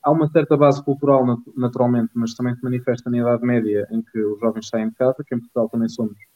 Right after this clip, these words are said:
dos países em que saímos mais tarde de casa, e tenho a certeza que não é apenas porque gostamos das comidas e das sopas das mães, mas porque não há mesmo capacidade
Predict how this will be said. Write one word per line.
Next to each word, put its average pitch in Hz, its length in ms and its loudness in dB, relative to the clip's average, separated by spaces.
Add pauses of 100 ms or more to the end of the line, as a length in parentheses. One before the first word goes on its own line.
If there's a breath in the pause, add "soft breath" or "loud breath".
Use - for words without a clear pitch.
(420)
dos 117 160 -8
países 117 220 0
em 113 120 0
que - 60 -8 (160)
saímos 117 240 0
mais 120 240 -2
tarde 117 180 -2
de - 60 -20
casa, 127 360 2 (720)
e 123 80 2
tenho 139 240 4
a 135 40 4
certeza 135 400 -2
que 135 80 -8
não 127 100 0
é 123 40 0
apenas 127 340 -2
porque 123 260 -8
gostamos 120 420 0
das 117 160 -6
comidas 117 440 -2
e 110 80 -6
das 113 140 -4
sopas 113 280 -6
das 107 140 -8
mães, 117 360 -2 (640)
mas 120 200 -2
porque - 260 -12
não 123 100 2
há 127 60 2
mesmo 127 280 0
capacidade 117 600 -2